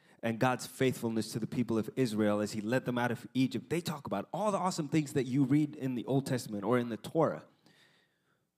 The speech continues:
And yet, the way that they walk and the way that they live their lives is as if they're not reading any of that.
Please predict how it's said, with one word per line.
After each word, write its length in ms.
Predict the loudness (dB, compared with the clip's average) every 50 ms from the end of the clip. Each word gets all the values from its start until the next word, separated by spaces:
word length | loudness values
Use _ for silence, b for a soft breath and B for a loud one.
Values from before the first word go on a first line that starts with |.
| _ _ _ _ _ _ _ _ _ _ _ _ _ 0 2
And 160 | 2 4 4
yet, 240 | 4 4 4 4 2
the 80 | 2
way 160 | 4 4 4
that 160 | 2 2 0 2
they 100 | 2 2
walk 680 | 2 2 4 4 4 4 4 0 -4 -6 -12 -16 -16 -16 -16 _ -10 -4
and 80 | 2
the 60 | 4
way 160 | 4 4 4 2
that 220 | 0 -4 -4 -2
they 240 | -2 -2 -2 -2 -6
live 380 | -8 -2 2 4 4 4 4 2
their 120 | 0 0
lives 440 | 2 2 2 2 2 2 0 0 -2
is 100 | -2 -2
as 160 | -2 -2 -2
if 140 | -2 -2 -2
they're 120 | -4 -6
not 220 | -6 -6 -6 -4 -4
reading 280 | -4 -2 -2 -4 -4
any 240 | -2 -2 -2 -2 -2
of 120 | -2 -4 -6
that. 240 | -10 -14 -16 -16